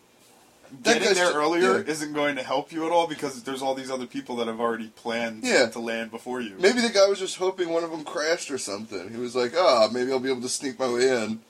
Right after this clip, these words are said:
Speaker 2: Yeah, maybe, maybe
Speaker 1: I don't
Speaker 2: just,
Speaker 1: know.
Speaker 2: like, somebody else ran late or something.
Speaker 1: Right.
Speaker 2: Maybe they can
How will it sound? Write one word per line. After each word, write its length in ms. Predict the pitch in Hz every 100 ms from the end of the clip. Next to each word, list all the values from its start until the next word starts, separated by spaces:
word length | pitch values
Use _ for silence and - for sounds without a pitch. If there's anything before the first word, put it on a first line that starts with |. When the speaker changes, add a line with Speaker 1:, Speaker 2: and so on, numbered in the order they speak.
| -
Speaker 2:
Yeah, 220 | 220 214
maybe, 200 | 160 147
maybe 140 | 143 143
Speaker 1:
I 40 |
don't 140 | 135 143
Speaker 2:
just, 80 |
Speaker 1:
know. 40 | 127
Speaker 2:
like, 140 | 120
somebody 260 | 139 127 120
else 220 | 113 117
ran 240 | 110 107 104
late 240 | 107 107 117
or 60 |
something. 320 | 120 113 113 110
Speaker 1:
Right. 280 | 135 120 117
Speaker 2:
Maybe 200 | 117 113
they 100 | 107
can 140 | 104